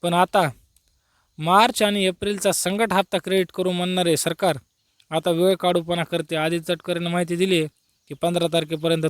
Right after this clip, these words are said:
तुमच्या खात्यावर तुमची पंधराशे रुपयाची रक्कम मार्चमधली या क्रेडिट होईल, परंतु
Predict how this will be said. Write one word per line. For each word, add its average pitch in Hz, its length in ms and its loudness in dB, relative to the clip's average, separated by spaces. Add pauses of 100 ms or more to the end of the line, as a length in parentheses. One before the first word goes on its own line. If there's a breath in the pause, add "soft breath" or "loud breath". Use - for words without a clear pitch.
तुमच्या 160 260 0
खात्यावर 156 400 0
तुमची 156 240 -6
पंधराशे 160 460 -8
रुपयाची 147 340 -8
रक्कम 151 320 -10
मार्चमधली 147 540 -2
या 147 100 2
क्रेडिट 156 280 4
होईल, 151 200 4 (760 soft breath)
परंतु 180 420 4